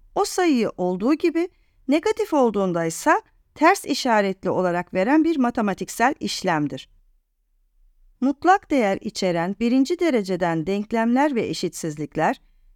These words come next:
bilinmeyenin mutlak değerini içeren denklemler veya eşitsizliklerdir.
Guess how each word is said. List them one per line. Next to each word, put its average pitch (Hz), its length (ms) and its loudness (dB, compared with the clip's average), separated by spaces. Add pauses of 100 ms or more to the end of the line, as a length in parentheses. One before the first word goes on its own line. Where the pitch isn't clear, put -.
bilinmeyenin 247 680 2
mutlak 240 460 0
değerini 185 400 0
içeren 180 480 -2
denklemler 220 640 0
veya 175 280 0
eşitsizliklerdir. 156 1160 -4